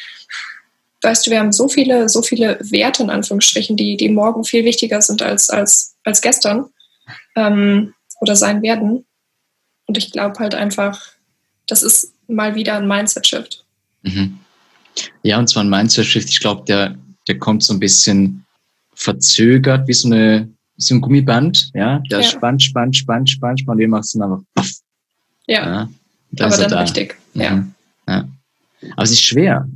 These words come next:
Speaker 2: Irgendwie ist es schwer. Ich meine, das Lustige war, also mein lustiges Zita-, Zitat, das ich immer bringe, ist das von, ähm, es war von,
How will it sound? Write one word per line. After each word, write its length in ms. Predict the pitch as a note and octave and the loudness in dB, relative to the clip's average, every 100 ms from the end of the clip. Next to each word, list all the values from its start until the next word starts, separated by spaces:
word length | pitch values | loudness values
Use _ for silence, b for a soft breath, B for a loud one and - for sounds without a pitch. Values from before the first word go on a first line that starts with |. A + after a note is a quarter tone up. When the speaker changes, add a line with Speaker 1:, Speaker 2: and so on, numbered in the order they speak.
| - | 2
Speaker 2:
Irgendwie 220 | C3+ C3 | 4 6
ist 60 | |
es 60 | - | 4
schwer. 120 | C#3+ | 2
Ich 120 | C#3 | 2
meine, 220 | B2+ G#2 A2 - | 2 0 -2 -4
das 140 | - | 0
Lustige 380 | C#3 C3+ C3+ A2+ | 2 2 2 2
war, 380 | A2 A2 A2 - _ | 2 0 -2 -10 _
also 160 | A#2 A2 | 0 4
mein 180 | A2+ C3+ | 6 6
lustiges 360 | C3+ C3 A#2+ | 4 2 2
Zita-, 360 | A2 F#2+ A2 A2 | 0 0 -2 0
Zitat, 360 | - G2+ A#2+ | -2 0 -2
das 80 | B2+ | 0
ich 60 | A2 | 0
immer 140 | G2+ | 0
bringe, 200 | F#2+ G2 | 2 0
ist 120 | G2 | 0
das 180 | G#2+ - | 0 -2
von, 260 | - G2+ G2+ | 0 0 2
ähm, 420 | F#2 F#2+ G2 G2 _ _ B B _ _ - | 2 2 2 -2 _ _ B B _ _ 0
es 220 | - G2+ | 2 2
war 240 | F#2+ G#2 | 2 0
von, 520 | A2 G2 G2+ A2+ A#2+ | 0 0 2 2 0